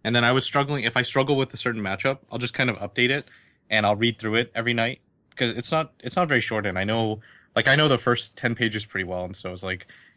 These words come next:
if, um, if I struggle with something, like, I was struggling a lot against Templar Assassin,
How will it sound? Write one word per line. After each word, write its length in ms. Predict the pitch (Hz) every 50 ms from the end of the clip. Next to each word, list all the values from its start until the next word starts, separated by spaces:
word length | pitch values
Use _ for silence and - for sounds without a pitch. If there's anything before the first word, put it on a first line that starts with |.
| _ _
if, 200 | - 107 104 - 117
um, 500 | 107 104 101 98 92 95 95 92 90 - _ - - _ _ _ _ -
if 140 | - 120 -
I 60 | 127
struggle 380 | 123 - - 123 123 127 143 143
with 100 | 147 151
something, 340 | - 147 143 143 - 156 151
like, 200 | 131 104 101 - -
I 60 | 123
was 100 | 131 135
struggling 380 | - - 135 131 135 135 131 117
a 40 | 107
lot 180 | 104 107 107
against 320 | 104 101 107 101 101 - -
Templar 300 | - 107 101 110 101 101
Assassin, 500 | 98 - 90 98 - - 135 139 147